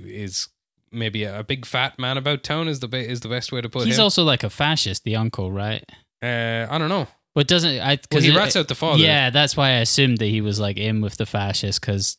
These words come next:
Speaker 2: the dad reminds me of, like, Homer Simpson more
Speaker 1: Yeah,
Speaker 2: than
Speaker 1: yeah,
Speaker 2: he's
Speaker 1: yeah, very
Speaker 2: really
Speaker 1: much.
Speaker 2: is very funny.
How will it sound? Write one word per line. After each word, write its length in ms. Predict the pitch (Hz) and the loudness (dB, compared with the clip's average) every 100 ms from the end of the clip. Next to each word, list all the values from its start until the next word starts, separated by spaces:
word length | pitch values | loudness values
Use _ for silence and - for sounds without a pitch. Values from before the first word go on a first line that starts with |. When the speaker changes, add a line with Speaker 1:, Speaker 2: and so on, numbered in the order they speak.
| - | -4
Speaker 2:
the 120 | 127 | -2
dad 380 | 117 151 175 185 | 2 2 2 2
reminds 340 | 180 156 147 | 2 4 4
me 140 | 139 131 | 4 4
of, 120 | 117 | 4
like, 180 | 110 101 | 0 0
Homer 320 | - 113 98 | 0 0 0
Simpson 640 | - 117 113 - 92 104 - | 0 -2 -2 -4 -6 -6 -2
more 140 | 233 | 4
Speaker 1:
Yeah, 60 | 233 | 4
Speaker 2:
than 80 | - | 4
Speaker 1:
yeah, 120 | 160 | 4
Speaker 2:
he's 180 | 143 127 | 4 2
Speaker 1:
yeah, 60 | 127 | 2
very 100 | 123 | 4
Speaker 2:
really 140 | 190 170 | 6 6
Speaker 1:
much. 20 | 147 | 6
Speaker 2:
is 120 | 180 - | 4 2
very 280 | 139 127 | 2 2
funny. 460 | 113 127 123 92 92 | 2 0 0 -2 -4